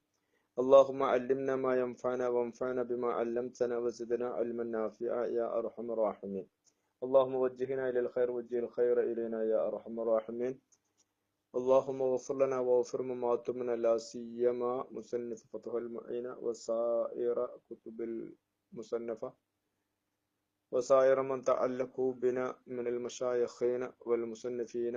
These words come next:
والمفسرين والمحدثين يا رب العالمين. اللهم اجمع بيننا وبينهم في دار جناتك النعيم يا أرحم الراحمين. ബഹുമാനമുള്ള ഫതുഹുൽ മുഈൻ വ അൽഫിയ സബക്കിലെ ബഹുമാനികളെ, വേണ്ടപ്പെട്ടവരെ,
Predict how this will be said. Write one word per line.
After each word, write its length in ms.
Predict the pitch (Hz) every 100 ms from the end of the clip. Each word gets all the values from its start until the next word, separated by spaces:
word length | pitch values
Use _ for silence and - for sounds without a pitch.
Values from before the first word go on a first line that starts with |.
| 117
والمفسرين 800 | 123 120 117 117 - 120 117 117
والمحدثين 1040 | 117 117 110 110 - 120 120 - 117 117 123 -
يا 80 | 117 113
رب 180 | 110 113
العالمين. 560 | 113 110 117 120 127 - 113
اللهم 500 | 113 113 117 120 123
اجمع 280 | 117 - 117 120
بيننا 380 | 120 120 120 117
وبينهم 420 | 110 117 117 117
في 160 | 107 117
دار 180 | 113 110
جناتك 480 | 110 110 110 - 117
النعيم 340 | 107 - 110 110
يا 120 | 107 107
أرحم 240 | 98 - 101
الراحمين. 400 | 98 - - - _ _ - _ _ _ _ 131
ബഹുമാനമുള്ള 600 | 123 135 139 139 127 131 135 -
ഫതുഹുൽ 400 | 127 123 127 131 131
മുഈൻ 200 | 107 127
വ 80 | 123 117
അൽഫിയ 400 | 113 - 127 127
സബക്കിലെ 600 | - 120 113 - 123 131 113
ബഹുമാനികളെ, 720 | 120 113 117 117 117 120 127 123
വേണ്ടപ്പെട്ടവരെ, 680 | 120 117 110 113 117 123